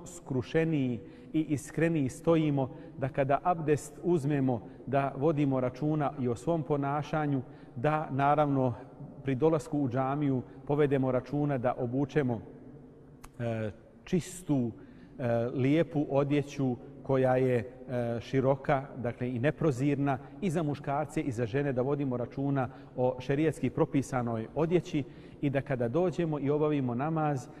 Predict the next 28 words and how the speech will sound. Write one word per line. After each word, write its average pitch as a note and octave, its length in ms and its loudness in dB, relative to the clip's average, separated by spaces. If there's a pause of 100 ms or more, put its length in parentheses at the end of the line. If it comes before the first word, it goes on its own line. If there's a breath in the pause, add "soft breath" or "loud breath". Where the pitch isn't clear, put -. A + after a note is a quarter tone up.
(140 loud breath)
da B2+ 120 0
se A#2+ 160 -2
lijepo E3+ 340 2
u C#3 120 2
džamiji C3 520 0
ponašamo, D3 800 0 (280 loud breath)
da B2 140 0
poštujemo, B2+ 840 2 (260 loud breath)
da B2+ 440 2
kada B2+ 240 0
stanemo D3+ 560 0
iza C#3+ 280 0
imama, B2 560 0
kako B2+ 260 -6
kaže C3+ 240 0
poslanik C3+ 400 -2
sallallahu C3 440 0
alejhi C3 260 0
ve A#2+ 100 -2
sellem, C#3 380 0 (320 loud breath)
"Innema C#3 480 0
džu'ila C3 500 0
al-imamu C3 460 0
li A#2+ 120 0
yu'tamma C3+ 460 -2
bihi", C#3+ 460 2
imam D3 360 0
je C3+ 140 0